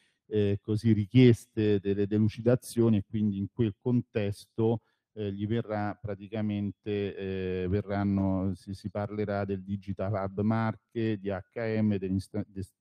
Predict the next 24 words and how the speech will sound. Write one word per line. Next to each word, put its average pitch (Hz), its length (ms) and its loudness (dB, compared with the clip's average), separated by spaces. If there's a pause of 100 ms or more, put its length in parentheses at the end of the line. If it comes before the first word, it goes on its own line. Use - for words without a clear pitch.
Destination 104 800 0
Management 101 800 2
System, 95 580 0
eccetera, 80 480 -10
che 98 100 -12
sono 101 420 -2 (340)
appunto, 107 920 4
eh, 95 600 -4
tutte 110 380 -4
le, 101 360 0
eh, 92 420 -6
diciamo, 95 340 -4
azioni 98 800 2
che 92 280 -4
la 92 120 -4
Regione 95 360 0
Marche 92 360 -2
ha 90 40 0
messo 92 500 -2 (280)
in 107 180 2
campo, 95 1120 0
eh, - 20 -2
a 87 40 -4
sostegno 95 760 -2